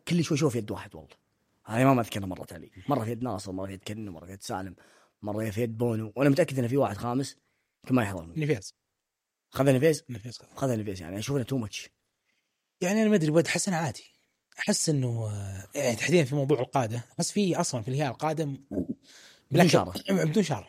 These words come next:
Speaker 1: طبعًا، هي، هي خلاص، يعني بونو
Speaker 2: يعني،
Speaker 1: أشوف
Speaker 2: يعني،
Speaker 1: قائد
Speaker 2: يعني
Speaker 1: بدون
Speaker 2: مثلًا
Speaker 1: شارة.
Speaker 2: مع الحب والتقدير لمحمد كنو وناصر الدوسري، آه، تأثير سافيتش و-، وكوليبالي مثلًا وبونو على الفريق والكابتنية في يدهم أكبر. بس أنا مثلًا، مثلًا بود، أنا الحين مثلًا إنزاغي أو أنا نواف بن سعد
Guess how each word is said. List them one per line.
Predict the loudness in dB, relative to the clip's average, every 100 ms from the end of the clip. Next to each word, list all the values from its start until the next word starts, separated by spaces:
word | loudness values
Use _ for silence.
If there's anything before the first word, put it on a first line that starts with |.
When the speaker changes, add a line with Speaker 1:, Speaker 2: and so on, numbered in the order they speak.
| -2
Speaker 1:
طبعًا، | -2 -2 -8
هي، | -12
هي | -12 -14 -14 -18
خلاص، | -14 -8
يعني | -8 -2
بونو | 6 8 8
Speaker 2:
يعني، | 4
Speaker 1:
أشوف | 6 6
Speaker 2:
يعني، | 8
Speaker 1:
قائد | 8
Speaker 2:
يعني | 6
Speaker 1:
بدون | 4
Speaker 2:
مثلًا | 2
Speaker 1:
شارة. | 2 2
Speaker 2:
مع | -2
الحب | -6 -4
والتقدير | -6 -6 -2 -2 -2
لمحمد | -6 -6 -4
كنو | -4
وناصر | -4 -6
الدوسري، | -6 -6 -8 -10 -12 _ _ _ _ _ _ -14
آه، |
تأثير | -8 -2 2 4
سافيتش | 4 -2 -2 -8 -16 -10
و-، | -8 -8 -8 -10 -14 _ _ _ _
وكوليبالي | -4 6 8 8 4 -2
مثلًا | -6 -6
وبونو | 4 6 6 2 -10 -6
على | -4
الفريق | 0 -2 -4 _ _ _ _ _ -8
والكابتنية | -2 0 2 2
في | 2
يدهم | 2 2
أكبر. | 0 -4 -18 _ -20 -18 -6
بس | -4 2
أنا | 4 4
مثلًا، | 2 -4 -6
مثلًا | -6 -8 -10
بود، | -14 -8 -2
أنا | -2
الحين | -2 -6 -6
مثلًا | -6 -8
إنزاغي | -6 -6 -8 -12 -20 _ _ _ _ _ -4
أو | -2
أنا | 0
نواف | -2 -4
بن | -8
سعد | -10 -14